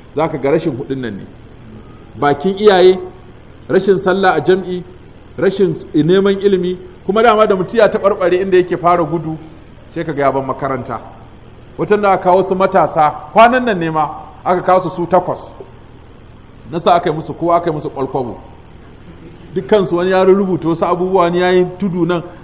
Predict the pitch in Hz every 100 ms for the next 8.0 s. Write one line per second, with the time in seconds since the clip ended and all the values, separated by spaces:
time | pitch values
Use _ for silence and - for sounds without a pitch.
0 | - 185 180 185 185 185 175 175 160 160
1 | 175 156 - 131 143 147 156 160 151 127
2 | - 151 143 139 131 - - - - -
3 | - 113 120 - - 143 135 - 127 113
4 | 90 - - - - 175 185 175 151 -
5 | 175 156 180 190 147 139 156 160 165 160
6 | - - - - - - - - - -
7 | 147 151 165 147 151 117 104 101 98